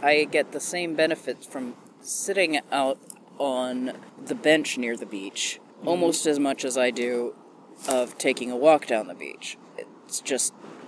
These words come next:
Speaker 1: relaxing, it's centering, it takes you out into the salt air. God, I love the salt air.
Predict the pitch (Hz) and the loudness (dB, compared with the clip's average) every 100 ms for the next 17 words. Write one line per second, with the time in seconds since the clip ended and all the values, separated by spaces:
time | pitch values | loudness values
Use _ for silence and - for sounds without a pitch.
0 | - 139 143 139 151 - - 160 143 135 | -10 -2 4 8 8 6 0 -2 -2 -2
1 | - - 131 - 123 120 117 120 - - | -4 -4 -4 -6 -4 -4 -6 -10 -20 -20
2 | - - - 127 120 - - - - - | -20 -18 -6 -4 -6 -10 -20 -20 -20 -12
3 | - 156 - 143 123 139 - - 131 117 | 4 4 4 2 4 4 2 -8 -8 -2
4 | - 139 135 131 127 127 123 - - - | 4 4 4 0 2 2 -2 -8 -20 -20
5 | - - 156 139 117 110 98 - 208 - | -18 4 8 8 6 2 -2 -4 -2 -4
6 | - 90 | -6 -8